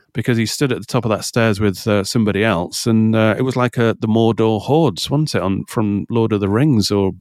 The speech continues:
Game of Thrones or something, like a scene out of,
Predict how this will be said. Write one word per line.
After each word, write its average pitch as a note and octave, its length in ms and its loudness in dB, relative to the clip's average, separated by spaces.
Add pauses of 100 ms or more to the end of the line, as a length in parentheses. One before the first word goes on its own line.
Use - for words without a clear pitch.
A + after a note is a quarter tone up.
(240)
Game A2+ 240 2
of G#2 80 2
Thrones B2+ 400 0
or G#2 60 -12
something, F#2+ 520 -10
like - 220 -8
a - 40 -16
scene G2+ 360 2
out F#2+ 220 0
of, - 280 -10